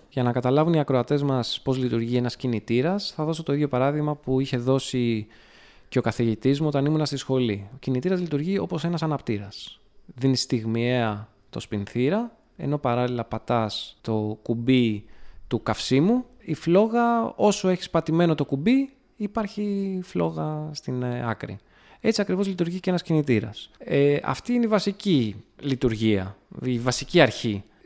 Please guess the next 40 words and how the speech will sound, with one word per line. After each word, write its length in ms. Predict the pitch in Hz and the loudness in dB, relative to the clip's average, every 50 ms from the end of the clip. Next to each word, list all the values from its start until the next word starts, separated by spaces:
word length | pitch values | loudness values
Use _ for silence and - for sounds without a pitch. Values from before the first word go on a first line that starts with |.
| - - 123 | -20 -16 -14
Στους 320 | - - - 151 139 - | -14 -8 -6 -6 -6 -4
κινητήρες 440 | - 156 147 147 156 208 220 196 185 | -2 0 0 0 0 0 0 0 0
αεροσκαφών, 840 | 180 175 156 - - 143 131 - - 170 165 151 143 127 117 117 113 _ _ - | 0 0 0 0 -2 -2 -2 0 2 4 4 4 4 2 -2 -6 -8 _ _ -6
τους, 360 | - 123 113 - - - - | -6 -6 -6 -6 -10 -8 -6
ε, 480 | 117 113 107 107 107 107 107 104 107 113 117 123 - - - - | -4 -4 -2 -4 -4 -4 -6 -6 -8 -8 -10 -10 -12 -12 -10 -4
λεγόμενους 840 | - 117 117 131 135 139 135 127 117 107 - - - - - - _ _ - | -2 0 2 2 2 2 2 0 -2 -4 -6 -12 -16 -18 -20 -20 _ _ 2
turbofan, 500 | - 127 120 117 110 - - 165 208 240 240 233 - _ _ | 2 4 6 4 4 4 4 2 2 2 0 -4 -8 _ _
που 80 | - - | -8 -8
χρησιμοποιούν 420 | 127 - - 127 117 - 139 139 139 | -6 -2 -2 -2 0 2 4 4 6
όλα 220 | 143 143 147 135 | 6 4 4 2
τα, 280 | - 117 110 110 110 107 | 0 0 0 0 0 0
μ, 200 | 107 101 101 104 - _ - | -2 -4 -6 -8 -10 _ 0
πολιτικά 380 | 127 117 104 - 104 - 120 | 2 2 2 2 0 0 2
αεροσκάφη 600 | 117 113 107 101 - - 117 113 104 - - 107 104 - _ _ | 2 2 0 -2 -2 -2 -2 -2 -2 -2 -6 -8 -8 -10 _ _
που 120 | - 127 117 | 2 2 4
δεν 180 | 120 143 156 | 4 4 4
είναι 140 | 160 143 127 | 6 4 4
με 120 | 113 110 | 2 0
προπέλα, 640 | - 110 104 - - 107 104 104 104 123 175 202 - _ _ - | -2 -4 -6 -4 -2 -2 -2 0 0 -2 -2 -4 -6 _ _ -2
εμπλέκονται 420 | - 175 165 196 226 - 233 214 | -2 0 2 2 2 4 4 2
και 100 | 208 - | 4 6
άλλα 160 | 226 214 180 139 | 6 6 6 4
συστήματα. 580 | - - - - 107 95 92 - - 98 - _ _ _ _ - | 2 -2 -2 0 0 0 0 -6 -10 -14 -16 _ _ _ _ -8
Αυτό 380 | - 165 - - - 185 180 | -8 -8 -8 -4 -2 0 0
είναι 160 | 175 165 156 | 0 0 -2
που 300 | 139 - - 127 123 123 - - - | -4 -4 -4 -4 -2 -2 -4 -8 -6
μου 120 | - 131 120 | -4 -2 0
προκαλεί 520 | 123 120 - - 113 113 117 117 117 113 | 0 0 0 2 0 0 0 0 0 -2
εμένα, 300 | 110 107 110 107 107 104 | -2 -2 -4 -4 -4 -6
έτσι, 240 | 104 101 - - 107 | -6 -6 -6 -6 -6
ιδέως. 360 | 104 101 107 110 110 110 104 110 | -6 -4 -2 0 0 0 0 -2
Μ' 80 | 107 | -2
αρέσει 360 | 107 110 120 139 131 - - 123 | -2 0 0 0 -2 -2 -2 -4
να 100 | 110 101 | -4 -2
δουλεύω 380 | 110 107 107 110 104 104 101 | -2 -2 -2 -2 -2 -4 -4
πάνω 240 | - 107 104 101 101 | -4 -4 -4 -4 -6
σε 60 | 101 | -8
αυτό 160 | 95 - - | -10 -12 -10
το 80 | 104 101 | -10 -8
κομμάτι 760 | - 104 113 160 190 196 196 - 220 214 214 208 196 185 185 | -6 -4 -2 -2 -2 -2 -2 -4 -6 -4 -4 -6 -8 -12 -18